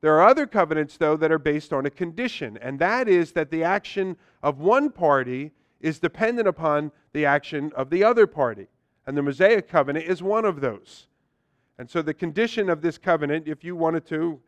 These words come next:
read, I'm gonna put it up on the screen, it's given to us in Deuteronomy chapter twenty-eight.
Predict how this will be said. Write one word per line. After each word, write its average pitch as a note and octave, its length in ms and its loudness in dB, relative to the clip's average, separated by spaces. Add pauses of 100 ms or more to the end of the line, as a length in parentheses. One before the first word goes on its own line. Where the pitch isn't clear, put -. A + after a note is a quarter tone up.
(240)
read, D#3 340 0
I'm D#3+ 80 0
gonna E3 140 0
put E3+ 160 -6
it D#3 60 -4
up D3+ 160 2
on D3+ 80 -2
the C#3+ 100 -4
screen, D3+ 500 -4 (320)
it's - 300 -10 (300)
given A3 260 -2
to F3 220 -4
us D3+ 160 -2
in D#3+ 100 -6
Deuteronomy E3 640 -4
chapter C#3 380 -10
twenty-eight. C3+ 540 -6